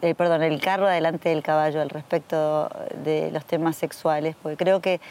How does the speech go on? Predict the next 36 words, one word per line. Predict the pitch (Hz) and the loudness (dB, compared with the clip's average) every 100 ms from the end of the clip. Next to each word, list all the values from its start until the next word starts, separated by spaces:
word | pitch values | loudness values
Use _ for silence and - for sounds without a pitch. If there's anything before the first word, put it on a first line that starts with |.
| - - - | -18 -18 -4
lo | 175 | -2
primero | 175 185 208 240 247 | 0 0 2 4 2
que | - 202 | 2 2
hay | 202 | 2
que | 220 | 0
hacer | 190 208 226 | 0 2 4
es... | 240 202 - - - - | 4 2 -4 -18 -16 -2
Eh, | 170 165 156 151 147 147 147 147 147 - - - - - - - - | 2 4 2 0 -2 -4 -4 -6 -8 -14 -20 -20 -20 -20 -20 -20 -8
conseguir | - 180 185 185 233 | -2 0 0 0 0
que | 226 | 2
la | 180 | 2
educación | 160 156 151 - 202 | 2 0 -4 -2 -2
sexual, | 202 180 - - 190 202 233 247 - - - - - | 0 -4 -4 -2 0 2 0 -2 -8 -20 -20 -18 -4
eh, | 170 156 - | -2 0 -2
se | - 160 | -4 -2
concrete | 160 156 160 190 - | 0 0 2 0 -2
en | 143 | -4
los | 143 | -4
colegios, | 139 143 139 135 - 143 139 | -2 -4 -4 -8 -10 -10 -2
no | 190 | -2
que | - 156 | 0 0
haya | 156 156 156 | 2 2 2
una | 151 | 2
ley | 147 151 156 | 4 4 4
de | 147 | 2
educación | 147 147 160 156 | 0 -2 -2 -4
sexual | 160 135 165 165 | -4 -2 0 0
que | - | -2
se | 147 147 | -10 -10
supone | - 135 - 175 170 156 | -12 -6 -2 0 2 0
que | - | 0
en | 147 | -2
los | 151 | -2
colegios | - 156 170 156 - 160 | -2 -2 -2 -2 -4 -4
la, | 147 147 151 147 | -2 0 0 -2
eh, | - 127 - 147 | -6 -6 -6 -8